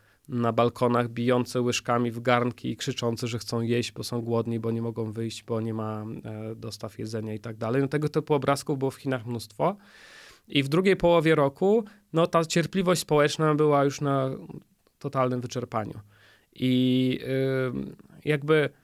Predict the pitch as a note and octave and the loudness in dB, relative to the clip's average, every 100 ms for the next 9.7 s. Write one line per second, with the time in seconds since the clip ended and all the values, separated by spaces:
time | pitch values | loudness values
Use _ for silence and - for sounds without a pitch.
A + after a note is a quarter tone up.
0 | _ _ _ _ _ C#3+ - G3+ A3 F#3 | _ _ _ _ _ -4 4 4 6 6
1 | F3 G3 G#3 G3+ - F3 F#3 F3 F3 D#3+ | 6 4 4 2 2 2 2 4 2 2
2 | F3 E3+ F3 F3 F3+ E3+ - F3 F3 F3+ | 0 2 4 4 4 2 4 2 4 6
3 | D3 C3 B2 B2+ C3+ - C#3+ C#3 C#3 C3+ | 6 6 4 2 0 -2 -2 2 4 4
4 | C3 C3+ C#3+ D#3 D3+ C#3+ D3+ D3+ D3+ C#3+ | 4 2 2 2 2 2 4 6 6 6
5 | C#3 C#3+ C#3 C#3 D3 C3+ C3+ C3 C3 B2+ | 4 4 4 2 2 4 2 -4 -4 -4
6 | - - - C3+ C3+ C3+ C#3+ C#3 C3+ C3+ | -4 -8 -4 0 0 2 2 2 2 2
7 | C3 - B2+ B2 C3 C3 - C3+ C3 - | 0 -2 -6 0 0 0 0 0 0 -2
8 | C#3 C3 C3+ - C3+ - C3 - C#3 C3 | -2 0 0 0 -2 0 -4 0 0 0
9 | B2 B2+ - C3+ A#2 C#3+ A#3+ | -2 -6 -6 -6 -2 -2 -2